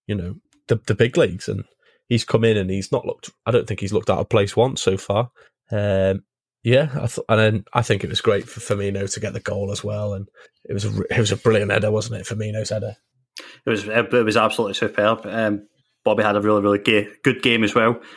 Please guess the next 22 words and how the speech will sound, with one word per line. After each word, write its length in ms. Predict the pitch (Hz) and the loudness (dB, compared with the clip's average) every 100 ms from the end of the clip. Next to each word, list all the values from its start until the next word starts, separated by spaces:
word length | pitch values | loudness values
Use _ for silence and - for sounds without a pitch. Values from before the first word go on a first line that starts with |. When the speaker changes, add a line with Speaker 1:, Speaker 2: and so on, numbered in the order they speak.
| - - | -16 -8
Speaker 2:
He 80 | |
definitely 360 | 107 113 - 98 | -2 0 -2 -10
thrives 680 | - 110 101 104 104 - - | -6 -2 0 0 -4 -8 -10
off 180 | 104 104 | -10 -10
the 60 | 101 | -10
fans 400 | - 92 98 101 | -6 -4 -4 -4
being 160 | 104 | -2
back 220 | 98 98 95 | 0 0 0
Speaker 1:
Yeah, 20 | |
Speaker 2:
in 40 | |
the 60 | 101 | 0
Speaker 1:
he 60 | 101 | 2
really 180 | 95 92 | 2 2
Speaker 2:
stadium. 160 | 113 | 2
Speaker 1:
does, 160 | 92 - | 2 -2
doesn't 240 | 82 92 | -10 -8
he? 180 | 82 - - | -10 -12 -8
Speaker 2:
He 80 | 104 | -4
did 260 | - 107 | 0 0
have 160 | 107 98 | 0 0
an 80 | 104 | 0
extra 560 | 104 - 110 101 92 | 0 0 2 4 2